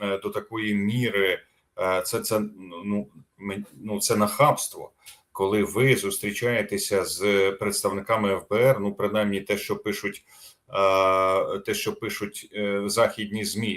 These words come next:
е, Вашингтон Пост. Під час візиту до Сполучених Штатів для переговорів щодо мирного плану Рустем Умєров провів закриті зустрічі з директором В Р Ф, Ф Б Р Кашем Пателем, його заступником Деном Бонджіно, чи Бонджіно.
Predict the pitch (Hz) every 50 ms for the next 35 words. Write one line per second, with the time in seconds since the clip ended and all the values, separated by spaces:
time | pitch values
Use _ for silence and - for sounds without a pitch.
0 | - - - 85 85 85 95 95 - 110 107 104 - 120 113 104 104 - 107 85
1 | - - - - 104 - 135 135 127 - 131 127 - 135 131 - 120 107 110 104
2 | - - 120 117 120 - - 113 110 101 - - 120 110 98 - - 98 95 98
3 | 98 - 104 104 98 110 113 113 107 101 98 - - 104 104 104 104 104 98 92
4 | 101 98 98 - 123 143 151 139 117 98 98 95 - - 120 110 104 104 113 135
5 | 147 - 101 - - - 107 117 117 - - 101 98 - 127 113 107 113 101 -
6 | 110 131 127 - - 92 - 95 92 82 90 107 117 117 - 101 101 101 95 85
7 | 95 107 117 127 117 120 - _ _ _ _ _ _ _ _ - 104 95 104 104
8 | 117 131 123 101 - - 123 117 - - 107 104 104 110 107 - 139 143 143 131
9 | 110 101 98 107 98 - 98 - - - - - - 117 - - 113 104 104 117
10 | 120 120 117 113 110 104 - - 139 113 90 80 85 82 82 73 69 - _ _
11 | _ _ _ _ - - 107 92 80 117 113 107 104 - 135 139 113 - 65 -